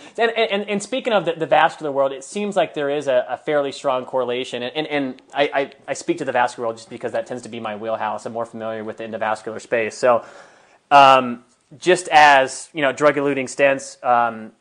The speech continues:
you know, pioneered c-, sort of like a whole new wave within the, uh, within the coronary endovascular space,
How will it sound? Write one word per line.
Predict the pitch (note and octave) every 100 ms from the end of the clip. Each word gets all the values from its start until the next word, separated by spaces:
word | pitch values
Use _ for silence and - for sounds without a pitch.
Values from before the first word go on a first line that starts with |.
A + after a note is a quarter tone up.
| _ _ - _ _ _ _ _
you | D#3
know, | B2+
pioneered | A2+ D3 C3+ C#3 C3+ A#2+ -
c-, | B2+ -
sort | C3+ B2+
of | A#2+ -
like | B2+ A#2
a | A#2+
whole | C#3 C3+
new | C3 B2
wave | A#2 B2 B2 A#2+
within | A2+ A#2+
the, | A2+ A2+
uh, | A2 G#2+ A2
within | B2 B2+
the | A2+
coronary | - C3+ C3 A#2+ G#2+ G#2+
endovascular | G#2+ G#2 G#2+ A2 A2+ A2
space, | - A2 G#2+ -